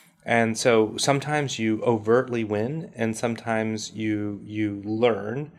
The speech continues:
as an alternative, and, and it's the essence.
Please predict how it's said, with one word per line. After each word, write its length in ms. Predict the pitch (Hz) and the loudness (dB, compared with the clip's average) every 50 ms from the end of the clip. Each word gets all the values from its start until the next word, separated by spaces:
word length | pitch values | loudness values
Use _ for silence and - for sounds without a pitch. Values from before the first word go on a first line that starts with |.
| - - - _ - | -20 -20 -20 _ -6
as 240 | - 113 113 110 107 | 0 2 2 2 2
an 80 | 110 107 | 2 0
alternative, 640 | 107 107 104 - 123 113 110 107 107 107 104 - | 0 0 -2 -2 0 0 0 2 0 0 0 -2
and, 280 | 104 101 101 101 101 104 | -4 -6 -6 -8 -10 -10
and 340 | 107 104 101 98 101 101 - - | -10 -10 -8 -8 -10 -10 -8 -6
it's 240 | 113 104 107 - - | -6 -6 -6 -6 -2
the 180 | - 104 98 - | -2 -2 0 0
essence. 400 | 110 107 - - - - - - | -2 -2 -4 -10 -14 -16 -20 -20